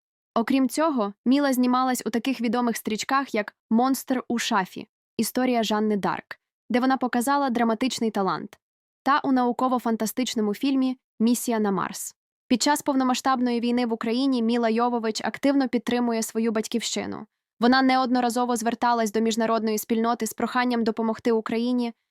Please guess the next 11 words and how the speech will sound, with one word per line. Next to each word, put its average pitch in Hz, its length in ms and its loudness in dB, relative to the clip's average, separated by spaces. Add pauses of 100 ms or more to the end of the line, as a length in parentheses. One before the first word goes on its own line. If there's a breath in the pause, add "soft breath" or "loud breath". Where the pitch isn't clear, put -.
(120)
брала 233 300 4
участь 240 480 -2
у 226 40 0
благодійних 220 540 0
заходах 226 600 0 (180)
і 240 100 2
збирала 233 380 2
кошти 247 360 -2
на 226 100 2
гуманітарну 220 580 0
допомогу. 208 680 -2